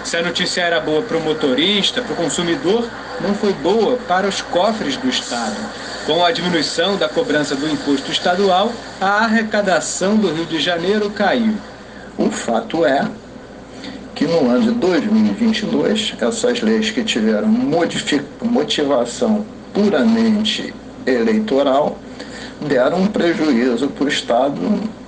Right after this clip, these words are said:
Speaker 2: de I C M S e Fundo Estadual de Combate à Pobreza na ordem de cinco bilhões de reais.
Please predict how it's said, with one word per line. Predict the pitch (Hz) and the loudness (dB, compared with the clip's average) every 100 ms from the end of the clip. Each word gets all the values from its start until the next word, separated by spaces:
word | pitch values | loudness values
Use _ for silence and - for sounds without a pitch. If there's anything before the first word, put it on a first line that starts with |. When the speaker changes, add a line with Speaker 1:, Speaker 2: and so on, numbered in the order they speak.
| - | -6
Speaker 2:
de | 120 | 0
I | 113 110 123 | 2 2 2
C | - 110 | 0 0
M | 120 117 | 2 4
S | 110 123 143 - | 4 2 0 -2
e | 107 | -2
Fundo | - 220 - | 0 -2 -2
Estadual | - - - - - | -2 -2 0 0 -4
de | - | -2
Combate | 104 104 - - | 0 2 2 -2
à | |
Pobreza | - - - - 151 - 113 - - - - - | -4 -2 0 0 0 -2 -8 -12 -14 -14 -14 -8
na | - 160 135 | 0 2 4
ordem | 131 143 147 160 | 4 2 0 -2
de | 151 | -2
cinco | - 151 151 - | -2 -2 -2 -2
bilhões | 156 165 240 240 - | -2 2 2 2 2
de | - | 0
reais. | - - - - - | 0 0 -2 -6 -8